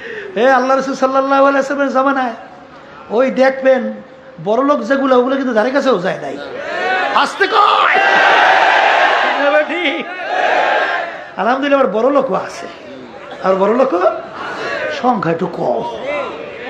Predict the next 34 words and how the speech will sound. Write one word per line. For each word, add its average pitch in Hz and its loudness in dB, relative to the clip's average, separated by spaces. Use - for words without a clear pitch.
আল্লাহ 226 2
রাসূল 226 -4
সাল্লাল্লাহু 226 2
আলাইহি - -
ওয়াসাল্লামের 226 0
এই 208 0
দরবারের 220 2
মধ্যে 202 -2
বড় 196 0
লোক 226 -2
ছিল 214 -2
কম। - 2
সংখ্যা 226 2
কি? 269 2
কম। 226 2
আমাদের 247 2
এখানে 247 0
চালাইতে 240 0
অনেক 240 0
কাজ 254 -4
করতে 254 0
হয় 208 4
না? 294 0
কথা - -2
কয় - -4
না? - -8
এই 254 0
কাজ 262 0
করতে 262 0
অনেক 233 -2
ব্যাক 190 -2
পাইতে 139 -10
হয়। - -8
কারণ 269 2